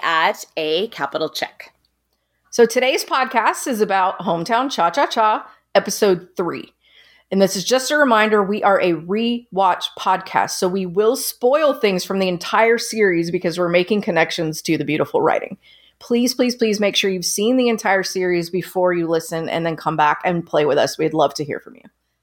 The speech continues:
Speaker 2: As for Streaming Banshees, you can find us on our website at streaming banshees dot com or on Twitter at T V Banshees. Subscribe on our website so you'll never miss an update. And you can also find articles there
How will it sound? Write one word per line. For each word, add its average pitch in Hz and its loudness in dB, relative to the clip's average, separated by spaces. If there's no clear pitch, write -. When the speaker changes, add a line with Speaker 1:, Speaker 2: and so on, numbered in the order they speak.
Speaker 2:
As 247 2
for 247 2
Streaming 220 2
Banshees, 302 0
you 226 2
can 202 0
find 202 0
us 196 0
on 208 4
our 156 4
website 196 2
at 185 2
streaming 180 0
banshees 165 0
dot - 0
com 320 0
or 269 0
on 254 2
Twitter 220 0
at 180 2
T 180 -4
V 165 -4
Banshees. - -4
Subscribe 233 0
on 247 2
our 214 2
website 302 0
so - -4
you'll 196 2
never 190 2
miss 269 -2
an 294 2
update. 233 0
And 196 0
you 190 0
can 202 0
also 196 2
find 190 0
articles 185 0
there 175 2